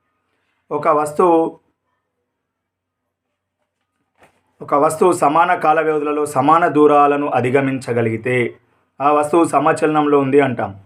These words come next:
సమచలనంలో ఉన్న వస్తువుకు కాలం, దూరం, గ్రాఫ్ రేఖ ఒక సరళ రేఖ. గ్రాఫ్ యొక్క వాలు అనగా గ్రాఫ్ రేఖ ఎక్స్ అక్షంతో చేసే కోణం, కాలం, దూరం, గ్రాఫ్ రేఖ యొక్క వాలు నిర్దిష్ట కాలంలో వస్తువు యొక్క వేగాన్ని తెలియజేస్తుంది.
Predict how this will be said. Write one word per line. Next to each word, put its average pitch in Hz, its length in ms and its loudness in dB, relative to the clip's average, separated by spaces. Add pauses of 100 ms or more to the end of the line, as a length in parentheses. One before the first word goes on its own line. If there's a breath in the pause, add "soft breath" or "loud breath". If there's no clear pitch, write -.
(380)
సమచలనంలో 175 840 0
ఉన్న 156 160 0
వస్తువుకు 147 600 0
కాలం, 147 480 0 (200)
దూరం, 143 440 0 (100)
గ్రాఫ్ 135 340 2
రేఖ 139 380 0 (260)
ఒక 147 300 -2
సరళ 131 320 0
రేఖ. 107 240 -2 (1200)
గ్రాఫ్ 170 260 0
యొక్క 185 260 2
వాలు 156 340 4
అనగా 151 260 -2
గ్రాఫ్ 147 420 0
రేఖ 139 240 2
ఎక్స్ 143 400 -2
అక్షంతో 139 420 -2
చేసే 127 380 -6
కోణం, 139 420 0 (540)
కాలం, 160 460 0 (180)
దూరం, 139 460 0 (100)
గ్రాఫ్ 143 280 0
రేఖ 143 200 2
యొక్క 135 260 -2
వాలు 139 320 2
నిర్దిష్ట 139 400 -4
కాలంలో 139 520 0
వస్తువు 123 280 -4
యొక్క 127 180 -4
వేగాన్ని 120 360 4
తెలియజేస్తుంది. 107 680 -8